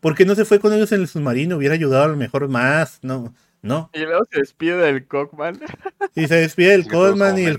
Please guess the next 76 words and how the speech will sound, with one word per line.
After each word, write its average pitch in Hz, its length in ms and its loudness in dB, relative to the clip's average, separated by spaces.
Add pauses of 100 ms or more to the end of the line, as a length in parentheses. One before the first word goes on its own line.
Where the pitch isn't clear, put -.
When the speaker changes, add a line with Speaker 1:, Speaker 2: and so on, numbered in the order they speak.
(120)
Speaker 1:
Codman 170 200 -2
le 151 80 -2
dice 147 200 -4
que, 147 120 -4
"Ah, 139 140 0
tú 151 120 -2
eres 156 220 -2
el, 123 280 -2 (400)
eh, 139 160 -6
Speaker 2:
El 139 160 0
más 156 200 0
vergas 151 360 0
Speaker 1:
el 135 60 -2
Speaker 2:
que 131 80 -2
Speaker 1:
más 131 100 0
Speaker 2:
he 135 40 -2
tenido, 147 140 0
Speaker 1:
vergas 147 220 0
Speaker 2:
¿no? 165 60 -8
Speaker 1:
que 165 60 -4
he 143 40 -4
Speaker 2:
Que - 80 -4
ha 151 40 -2
tenido. 156 320 -2
Speaker 1:
tenido", 170 160 0
Speaker 3:
Mi 156 80 -2
lord. 120 280 2
Speaker 1:
y, 123 140 -8 (400)
y 180 140 4
el 160 140 2
Codman 220 380 4
ya 220 140 2
no 247 80 2
vuelve 247 200 0
a - 40 -2
aparecer. 233 540 -4 (2000)
Tiene 214 240 4
Speaker 2:
El, 269 40 4
Speaker 1:
un 240 60 4
chorro - 200 6
Speaker 2:
el - 40 4
Speaker 1:
de - 60 -2
Speaker 2:
robot 170 340 4
Speaker 1:
proces- 175 160 -10
Speaker 2:
más 208 220 0
verga 202 340 0
de 175 80 0
toda 185 180 -2
la 185 140 -4
película. 151 420 -6
Speaker 1:
Pudo 208 160 4
Speaker 2:
El 233 60 2
personaje 233 220 4
Speaker 1:
ver 175 100 -4
Speaker 2:
más 190 180 0
verga 196 320 -4
de 151 80 -6
toda 160 160 -12
la 160 60 -10
Speaker 1:
que 202 80 6
se 208 120 4
Speaker 2:
película. - 100 -4
Speaker 1:
chingó 180 380 2
a 220 40 4
un, 240 380 0
se 170 120 -2
puede 196 280 4
chingar 175 400 -2
a 214 100 6
un, 202 380 2
a 180 160 -4
un 170 160 -4
Transformer 202 480 0
agarrándole 175 480 0
el 127 120 -4
dedo. 156 440 -4